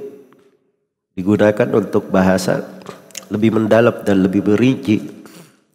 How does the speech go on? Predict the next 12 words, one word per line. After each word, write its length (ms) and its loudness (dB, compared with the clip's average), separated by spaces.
di 160 -4
dalam 240 2
mengetahui. 640 -2
Ya, 80 -2
kalau 160 2
saya 160 2
tahu 400 2
misalnya 560 2
ada 80 0
mobil, 560 2
eh, 320 -4
merek 400 0